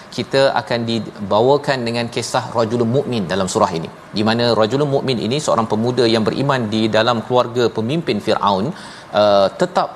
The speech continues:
tetap berusaha kerana tahu bahawa iman amat penting untuk didoakan malaikat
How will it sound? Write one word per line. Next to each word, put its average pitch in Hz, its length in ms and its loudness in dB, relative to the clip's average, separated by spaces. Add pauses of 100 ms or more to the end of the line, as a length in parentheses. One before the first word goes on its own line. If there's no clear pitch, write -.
(320)
tetap - 320 0
berusaha 135 480 0 (400)
kerana 127 280 0 (240)
tahu 135 220 2 (160)
bahawa 117 340 4 (400)
iman 147 260 0 (140)
amat 120 240 0
penting 147 380 0 (320)
untuk 127 320 2 (140)
didoakan 123 720 0
malaikat 101 500 0